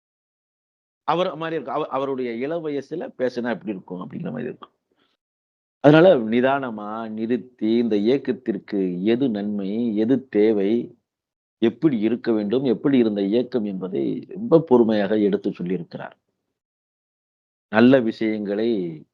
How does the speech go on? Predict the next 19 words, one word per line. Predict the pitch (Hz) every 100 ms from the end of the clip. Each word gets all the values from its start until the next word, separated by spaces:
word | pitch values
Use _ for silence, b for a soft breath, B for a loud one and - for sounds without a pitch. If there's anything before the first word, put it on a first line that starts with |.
| _
புரிந்து | - 113 123 104
கொள்ள | 98 95
வேண்டும், | 92 90 104 98
தெரிந்து | 107 104 101
கொள்ள | 90 82
வேண்டும். | 82 160 - - _ _ -
ஆனால், | 98 95 113 104 82 - _ _ _ _ _ _ _ -
"நல்லதை | 104 120 135 127 107
அறியுமோ | 104 104 101 107 95
நாயும் | 92 107 107 98
பேயும், | 92 98 117 101 - _ _ _ _ _ _ _ 104
நடுமுக்கு | 120 135 135 139 151
அறியுமோ | 117 113 113 110 95
குருட்டு | 107 120 123 107
நாய்தான், | 98 98 101 120 87 78 _ _ _ -
இல்லை | 107 131 160
என்பதை | 147 131 113 110
அறிவான | 101 113 120 113
பிச்சைக்காரன், | - 95 - 123 113 110 120